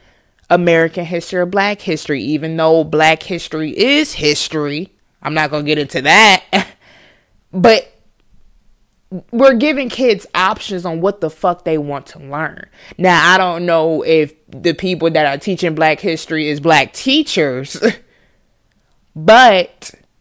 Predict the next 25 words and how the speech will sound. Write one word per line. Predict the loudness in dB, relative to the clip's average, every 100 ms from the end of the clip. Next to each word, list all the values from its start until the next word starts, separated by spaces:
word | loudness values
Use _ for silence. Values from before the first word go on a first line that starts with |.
| _ _ _ _ _ _ 4
it | 6
is | 6 4
now | 0 2 0
an | 2
option | 4 4 0 -8 -4
that | 2
I've | 6 6 4
never | -4 -8 -10 -10 -10
had | -8 -8 -10
before. | -12 -8 -6 -8 -10 _ _ _ _ _ -2
But | 4 6
I | 6 4
just | 2 0
want | 0 -2 -4
anybody | -6 -2 0 0 2 2 2 0
that's | 0 -2 -6 -10
not | -2 0 0 -2
a |
person | -4 -6 -6 -8
of | -6
color, | -4 -2 -4 -10 _ _ _ -14 -12 -12 _ _ _ _ _ _ _ _ -20 -20 -20 _
slavery | -16 -2 0 2 0 0
is | 0 -2
just | -4 -10 -12
not | -14 -12 -8 -6 -4 -6